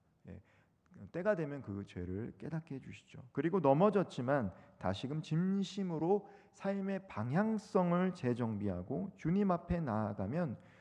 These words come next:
주님은 우리 마음 가운데 새 마음과 새 영을 부어주셔서, 예, 새롭게 하나님께서 우리 삶 가운데 행하실 것을, 예, 기대하는 마음을 주시는 줄 믿으시길 바랍니다.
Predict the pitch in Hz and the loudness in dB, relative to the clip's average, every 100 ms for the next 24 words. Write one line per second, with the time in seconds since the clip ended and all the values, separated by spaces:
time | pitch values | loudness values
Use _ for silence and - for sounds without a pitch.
0 | _ - 156 190 214 170 151 185 208 120 | _ -4 0 0 0 -2 -2 -2 0 2
1 | 113 131 127 123 110 101 113 156 165 - | 0 -2 -4 -2 -2 -2 -2 -4 -6 -16
2 | _ _ - - 180 190 - 85 92 143 | _ _ -8 -2 0 0 0 0 0 0
3 | 147 117 117 165 - - - - - 190 | -2 0 0 0 -4 -16 -20 -8 2 4
4 | 202 151 98 120 190 190 - 143 147 101 | 4 6 6 6 4 8 8 8 4 -2
5 | 104 98 151 147 101 - - - 113 170 | -4 -2 -2 -4 -6 -12 -20 -8 -6 0
6 | 180 170 - 175 185 185 - - - - | 0 -2 0 0 0 -2 -14 -20 -20 -8
7 | 202 208 226 220 - 180 185 131 131 165 | -6 -2 -2 -4 -4 -4 -4 -2 -2 -2
8 | 185 208 196 175 170 160 160 160 202 208 | -4 -6 -4 -2 -2 -2 -2 -2 0 0
9 | 202 175 - 123 143 147 - - _ - | 0 -2 -2 -2 0 -2 -4 -14 _ -16
10 | - - - 113 127 170 135 156 139 113 | -14 -14 -8 -4 -2 -2 -4 -6 -6 -4
11 | 87 98 139 170 - - 104 117 110 110 | -6 -8 -8 -12 -14 -10 -8 -6 -6 -8
12 | 117 110 143 - 147 147 127 120 - - | -4 -4 -4 -6 -8 -8 -8 -8 -10 -12
13 | 87 | -14